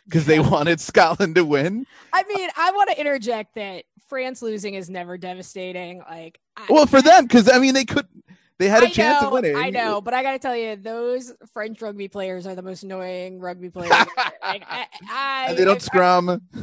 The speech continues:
Speaker 2: yeah, I do not find it devastating when France loses. Um,
Speaker 1: Well, it's
Speaker 2: I,
Speaker 1: devastating for them.
Speaker 2: I think the tournament was a little devastating for Wales because they were one game away from a perfect tournament, and
Speaker 1: Yeah.
Speaker 2: they lost it in the final series of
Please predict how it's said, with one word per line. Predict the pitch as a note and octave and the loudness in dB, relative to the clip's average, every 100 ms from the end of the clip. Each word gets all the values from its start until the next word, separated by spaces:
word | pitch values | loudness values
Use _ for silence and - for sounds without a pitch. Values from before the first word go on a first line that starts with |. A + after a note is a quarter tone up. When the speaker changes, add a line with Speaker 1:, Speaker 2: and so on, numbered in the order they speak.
| A#3+ A3+ | -10 -6
Speaker 2:
yeah, | A#3+ | -6
I | C4+ | -6
do | B3+ D4+ | -8 -6
not | C4 | -6
find | B3 A#3 | -4 -8
it | G#3+ | -8
devastating | G3+ G3 F3+ F#3+ F#3 | -10 -12 -12 -12 -12
when | F#3 F3+ | -12 -14
France | F3 F3 F3 | -14 -14 -12
loses. | F3 F3 E3+ F3 _ | -12 -10 -12 -14 _
Um, | G#3+ G3 G3 F#3+ F#3 _ - | -6 -4 -4 -6 -12 _ -2
Speaker 1:
Well, | A3+ | 4
it's | A#3 | 6
Speaker 2:
I, | G#3 | 6
Speaker 1:
devastating | G3+ G#3+ A3+ G3+ | 4 6 2 4
for | D#3+ | 0
them. | C3 G2+ G#2+ _ - - | 0 -2 -10 _ -20 -8
Speaker 2:
I | C4+ | -8
think | C#4+ F4+ G4 | -6 -8 -10
the | |
tournament | E4+ D#4 D4 C#4 | -4 -4 -4 -8
was | A#3 | -6
a | A#3+ | -8
little | A#3+ A#3 | -8 -8
devastating | A3 A3 G#3+ A3+ G#3+ G#3 G3+ G3 | -8 -10 -10 -8 -8 -8 -10 -12
for | G3 | -12
Wales | F#3+ A#3 A#3+ A3+ A3 F3+ | -4 -2 0 -2 -4 -6
because | G#3 - G#3+ G3 F#3+ F#3 | -18 -12 -8 -6 -6 -8
they | G3 F#3+ | -10 -8
were | F3+ | -8
one | F3+ G3 A3+ A3+ A3 | -8 -8 -8 -6 -8
game | G#3+ G#3+ G#3 | -8 -8 -8
away | G3 G3 G3+ G3+ | -8 -6 -6 -8
from | G#3+ F#3+ F3+ | -10 -12 -12
a | E3 | -16
perfect | - A#3 G#3+ G#3+ - | -10 -10 -10 -14 -16
tournament, | - G#3 G#3 G3+ G3+ G3+ _ _ | -16 -14 -12 -14 -14 -16 _ _
and | G3+ G3+ | -12 -10
Speaker 1:
Yeah. | - A2+ A2 A2+ | -8 -6 -6 -8
Speaker 2:
they | - | -14
lost | G#3+ A3+ | -14 -12
it | G3+ | -12
in | G3 | -14
the | F3+ | -16
final | - G3+ G3 G3 G#3 | -10 -10 -8 -10 -12
series | - G#3 G3+ G3 F#3+ | -12 -10 -10 -12 -14
of | - F#3 F#3 F3+ | -12 -10 -8 -10